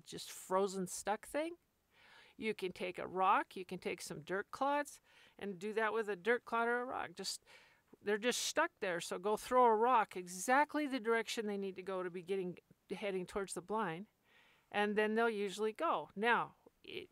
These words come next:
maybe they'll start looking, you know, or they'll smell the rock or the dirt clod has your smell on it. Go ahead and stop 'em again and cast 'em, but you've broken 'em out of the stuck mold.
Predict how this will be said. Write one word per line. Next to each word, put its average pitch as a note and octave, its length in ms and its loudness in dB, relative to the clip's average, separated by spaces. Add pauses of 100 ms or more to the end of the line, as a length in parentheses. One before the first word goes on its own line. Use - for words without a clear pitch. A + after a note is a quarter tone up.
(120)
maybe E3+ 260 -2
they'll A3+ 160 2
start A3 300 0
looking, A3 520 2
you G#3+ 80 -4
know, G#3 120 2
or A#3 160 6
they'll G#3 180 2
smell G3+ 380 2
the G#3+ 100 2
rock A3+ 380 6
or G#3+ 100 2
the F#3+ 120 -2
dirt G#3+ 300 2
clod G3 260 0
has G3+ 220 -4
your A3 100 -4
smell C4 300 -2
on F#3 140 -2
it. D3 140 -10 (420)
Go - 100 0
ahead C#4 160 4
and C#4+ 60 -8
stop - 340 0
'em B3 160 -6
again A3 280 0
and G#3+ 100 -2
cast A#3+ 400 -2
'em, F#3 120 -4
but F3+ 200 -6
you've G3+ 200 -10
broken C4 380 4
'em A#3+ 120 0
out G#3 160 4
of F#3+ 100 0
the F3 100 -4
stuck - 460 -8
mold. E3 360 -12